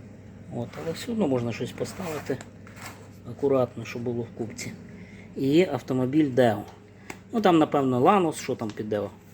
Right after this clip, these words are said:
Теж там от книжка є. І таке. Теж, кому треба, сто гривень.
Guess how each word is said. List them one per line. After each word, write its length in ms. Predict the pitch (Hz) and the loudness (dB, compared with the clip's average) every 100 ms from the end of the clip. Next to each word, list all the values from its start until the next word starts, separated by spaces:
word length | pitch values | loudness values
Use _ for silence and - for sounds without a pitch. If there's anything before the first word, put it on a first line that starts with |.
| - - - - - - | -20 -20 -20 -20 -20 -6
Теж 240 | 120 104 | -2 -2
там 260 | 101 107 104 | -4 -4 -4
от 140 | 101 | -6
книжка 420 | - 139 156 - | 0 4 4 2
є. 260 | 135 120 117 - - - - - - - - | 0 0 -2 -8 -16 -8 -8 -8 -18 -20 -14
І 60 | 104 | -10
таке. 340 | 107 101 104 - - - - - - - - - | -8 -8 -8 -10 -14 -18 -18 -18 -18 -20 -20 -2
Теж, 260 | 143 120 113 | 2 2 0
кому 180 | 117 120 | -2 -2
треба, 360 | 151 175 165 | 4 4 4
сто 320 | 156 - - 131 | -2 -4 -2 -2
гривень. 340 | 117 98 98 | -2 -6 -8